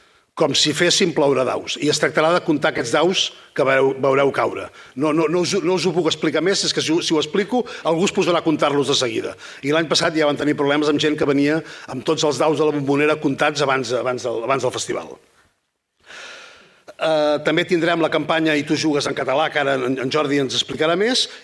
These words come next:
i hi haurà una bona botiga, perquè tothom que es quedi convençut d'un joc i el vulgui comprar per Reis, doncs serà, pot, pot ser el, el, el seu lloc. Coses noves que fem aquest any, ara us les explicarem. Em, deixeu-me destacar, destacar només dues. Una és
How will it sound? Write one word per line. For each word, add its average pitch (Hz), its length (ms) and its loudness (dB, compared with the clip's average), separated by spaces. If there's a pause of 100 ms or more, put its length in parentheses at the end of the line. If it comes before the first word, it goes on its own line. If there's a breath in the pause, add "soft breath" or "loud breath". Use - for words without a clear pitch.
i 185 80 0
hi 214 80 0
haurà 151 320 2
una 151 240 2
bona 151 160 0
botiga, 147 320 0
perquè 147 240 -2
tothom 139 160 -2
que 139 80 2
es 147 80 -2
quedi 135 140 -2
convençut 139 340 0
d'un 135 160 0
joc 160 160 0
i 139 80 0
el 123 80 -2
vulgui 131 160 0
comprar 135 240 0
per 135 160 2
Reis, 151 220 4
doncs 147 180 2
serà, 127 220 4 (100)
pot, - 240 -10
pot - 160 -2
ser 131 80 4
el, 117 80 2
el, 113 300 0
el - 100 -2
seu 131 80 2
lloc. - 320 -10 (1900 loud breath)
Coses 202 400 2
noves 185 320 2
que 180 120 0 (200)
fem 165 160 2
aquest 156 320 0
any, 240 220 2 (180)
ara 151 160 4
us 139 160 2
les 139 140 2
explicarem. 156 480 2 (180)
Em, 147 200 0 (760)
deixeu-me 170 400 2
destacar, 156 640 0 (100)
destacar 143 560 0
només 139 320 2
dues. 208 380 0 (340 loud breath)
Una 175 240 2
és 165 160 2